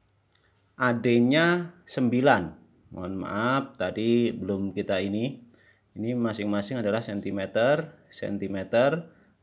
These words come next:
enam sentimeter, empat sentimeter, dua sentimeter. Yang belum diketahui mana lagi? F G. F G-nya kita tulis yang udah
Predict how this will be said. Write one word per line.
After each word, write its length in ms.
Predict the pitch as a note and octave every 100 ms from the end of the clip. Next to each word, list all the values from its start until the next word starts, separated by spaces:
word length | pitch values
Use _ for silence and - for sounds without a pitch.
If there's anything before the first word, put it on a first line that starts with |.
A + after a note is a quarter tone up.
| _ -
enam 320 | G#2 G2 G2
sentimeter, 880 | G2 F#2+ G2+ G2+ G2 B2 D3+ D#3+ -
empat 320 | G2+ G2+ G2
sentimeter, 920 | - G2+ G2 G2+ G2 F#2+ B2+ D#3+ E3+ - _ _ _ _
dua 240 | - G#2 G2+
sentimeter. 960 | G#2 G2+ G#2 G2 G2 C3 D3+ F3 - _ _ _ _ _ _ _ _ - - - _ _ -
Yang 140 | G#2 G#2
belum 220 | A2 G#2+
diketahui 400 | G#2 G#2+ A2+ D3
mana 160 | D3
lagi? 480 | D3 D#3+ D#3 D3+ D3 _ _ _ _ _ _ _ _ _ _ _ _ -
F 240 | C3+ -
G. 400 | D3+ D#3 D3 D3 - -
F 240 | B2 B2
G-nya 400 | - A2 A#2+ D3
kita 480 | A#2 B2+ C3+ D3 C3 _ _ _ _ _ _ _ _ _
tulis 800 | A#2 A#2 B2 C#3+ C#3+ C#3+ - - _ _ _ -
yang 240 | A#2 A2+
udah 160 | A2